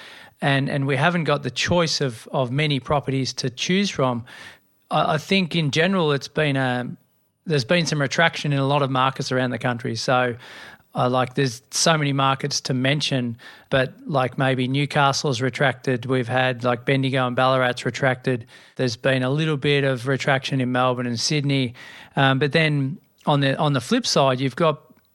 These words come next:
place, like, cities like Adelaide and Perth that are absolutely going bananas at the moment. They're, they're walking off the streets in a matter of days.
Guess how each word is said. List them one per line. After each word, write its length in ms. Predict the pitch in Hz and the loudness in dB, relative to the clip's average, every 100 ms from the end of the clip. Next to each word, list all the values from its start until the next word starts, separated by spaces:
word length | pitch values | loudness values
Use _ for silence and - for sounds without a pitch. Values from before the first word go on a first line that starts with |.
| _ | _
place, 420 | - 147 147 - | 0 2 2 0
like, 180 | 147 135 | 0 0
cities 380 | - 175 156 135 | 2 0 0 0
like 180 | 135 - | 0 2
Adelaide 520 | 147 151 143 139 131 | 0 2 2 0 0
and 180 | 131 117 | -4 -6
Perth 540 | - 160 147 127 - - - - - | -2 2 2 0 -4 -16 -20 -20 -6
that 160 | 147 139 | 0 4
are 60 | |
absolutely 380 | 143 143 160 143 | 4 2 -2 -2
going 220 | 131 131 | 0 0
bananas 480 | 123 127 143 180 139 | 0 2 2 2 0
at 80 | 131 | -2
the 80 | 117 | -2
moment. 320 | 117 113 120 | -2 -2 -2
They're, 260 | 127 131 131 | 0 2 2
they're 160 | 131 | 0
walking 440 | 131 147 151 156 135 | 2 2 2 0 0
off 160 | 127 | -2
the 100 | 131 | -2
streets 420 | - - 131 123 | -2 0 0 0
in 140 | 135 127 | -2 -2
a 60 | |
matter 280 | 123 127 127 | 0 0 2
of 140 | 120 117 | 0 2
days. 500 | 131 160 135 117 | 2 4 0 -4